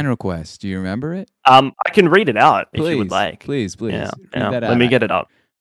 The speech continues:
Speaker 1: I need to know what's, uh, what's the case with Yo Hassan, man. That's, that's
Speaker 2: Unban request. Okay,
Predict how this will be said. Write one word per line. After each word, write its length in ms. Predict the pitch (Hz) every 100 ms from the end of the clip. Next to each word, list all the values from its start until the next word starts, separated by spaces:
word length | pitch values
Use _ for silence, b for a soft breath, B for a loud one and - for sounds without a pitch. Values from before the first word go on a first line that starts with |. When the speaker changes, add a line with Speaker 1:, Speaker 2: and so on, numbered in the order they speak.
| _
Speaker 1:
I 160 | - 104
need 140 | 120
to 100 | 123
know 440 | 117 117 117 113 110
what's, 420 | 110 110 107 -
uh, 240 | 78 104 98
what's 220 | 104 -
the 80 | 104
case 280 | 117 101
with 120 | 101 98
Yo 220 | 98 92
Hassan, 540 | 98 92 95 - 73
man. 280 | 76 76 76
That's, 280 | 85 95 -
that's 260 | 107 90 120
Speaker 2:
Unban 280 | 101 95 98
request. 1120 | 104 _ - 90 76 73 87 - - - - 220 B B _ _ _ _ _ _ _ _ -
Okay, 220 | 120 -